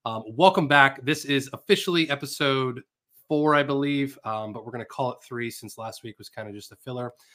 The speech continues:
Um, so this is gonna be a really, really interesting show because we are gonna talk about A I. That's right. What is the deal with A I? Now, we're gonna talk about a lot of different things, a lot of different topics, have a lot of different, um,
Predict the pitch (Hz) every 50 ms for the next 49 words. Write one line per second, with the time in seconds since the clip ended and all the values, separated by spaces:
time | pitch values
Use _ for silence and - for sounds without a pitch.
0 | _ _ _ _ _ - 107 107 107 107 107 107 - _ - - _ - - -
1 | 196 214 196 131 - - 104 139 156 147 - - 143 143 143 135 117 147 139 139
2 | 123 113 123 127 131 131 127 131 123 117 113 117 107 104 104 117 127 127 131 131
3 | 127 107 101 113 123 120 123 120 120 117 - - - 117 104 - - 123 113 123
4 | 120 - - 165 175 147 - - 117 135 190 208 160 127 110 120 113 - _ -
5 | - 139 143 139 - 135 104 - - 117 120 123 127 123 - _ _ - 110 113
6 | 117 120 117 - _ - 104 104 107 98 92 90 87 113 123 - - - 123 117
7 | 113 107 - - - _ _ _ _ _ _ _ _ _ - 117 135 180 220 226
8 | - - - 165 160 139 131 147 131 113 127 127 127 127 123 123 120 120 113 _
9 | _ _ _ _ _ - 120 120 110 - - 113 107 104 101 95 90 90 87 87
10 | 95 107 120 123 120 117 113 120 120 147 135 127 - 135 127 - 120 120 113 110
11 | 123 131 139 151 160 175 175 170 160 143 139 - 139 139 - 131 127 120 110 117
12 | 123 131 135 131 127 - 117 - - 117 110 - 117 - - - 110 107 107 110
13 | 117 120 117 110 107 104 - - 104 - _ _ _ _ _ _ - 110 104 101
14 | 98 98 98